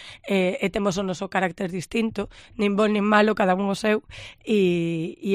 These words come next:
evidentemente, pois, eh, seguramente, pois, na maneira de comunicarme sexa distinta, pero ao final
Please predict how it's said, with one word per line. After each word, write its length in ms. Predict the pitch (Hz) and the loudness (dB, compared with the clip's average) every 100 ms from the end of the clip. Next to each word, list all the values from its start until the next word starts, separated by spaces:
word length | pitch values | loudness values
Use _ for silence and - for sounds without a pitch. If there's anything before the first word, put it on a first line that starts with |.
| 180 | 4
evidentemente, 640 | 185 180 185 180 190 208 | 4 2 0 -2 -2 -4
pois, 480 | 196 170 165 135 - | 0 0 0 -6 -10
eh, 480 | 147 151 170 175 175 | -10 -8 -10 -12 -10
seguramente, 560 | 160 175 165 185 185 | -4 -4 -2 -4 -4
pois, 160 | 185 156 | -4 -6
na 160 | 160 | -6
maneira 320 | 151 160 180 185 | -6 -2 0 2
de 160 | 180 | 0
comunicarme 880 | 202 185 180 202 185 190 185 185 185 - - | -2 -4 -2 0 0 0 -2 -4 -8 -14 -10
sexa 320 | - 175 180 | -6 -4 -2
distinta, 560 | 180 - 190 190 196 | -4 -4 -6 -4 -4
pero 320 | - 165 156 - | -4 -4 -6 -8
ao 80 | 175 | -10
final 320 | - 165 165 | -4 -2 -2